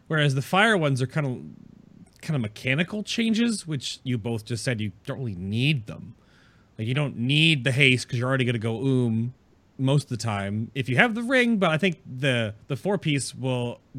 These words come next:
bring that up to mage without the ring, because that's a lot of extra casts. That's also point two seconds off your G C D as well, so even faster casting, faster sneaking into Fire Blast, into Fire,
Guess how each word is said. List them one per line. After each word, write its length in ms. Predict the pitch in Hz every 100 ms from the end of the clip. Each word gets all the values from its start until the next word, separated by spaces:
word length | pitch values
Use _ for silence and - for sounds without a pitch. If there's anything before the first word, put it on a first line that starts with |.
| 107
bring 160 | 156 131
that 160 | 123
up 240 | 120 107 -
to 80 | 120
mage 180 | 120
without 400 | 113 107 139 220
the 100 | -
ring, 380 | 104 95 90 127 - _ - _
because 220 | 123 -
that's 100 | 127
a 60 | 147
lot 260 | 117 117 120
of 100 | 110
extra 220 | 117 110
casts. 600 | - 143 110 - - - - _ -
That's 160 | 131
also 240 | 160 175 139
point 300 | - 160 123
two 140 | 156
seconds 380 | 143 165 143 120
off 160 | 127 113
your 100 | 110
G 200 | 98 117
C 200 | - 104
D 220 | 135 156
as 100 | 107
well, 300 | 143 165 117
so 160 | 107
even 240 | 127 123 110
faster 640 | - 127 120 - 113 107 - - _
casting, 580 | - 143 127 139 131 123 - -
faster 360 | - 143 120 117
sneaking 440 | 107 - 143 127 139
into 120 | 120
Fire 320 | 107 180 170
Blast, 380 | 156 165 160 -
into 220 | 113 104
Fire, 400 | 104 147 143 139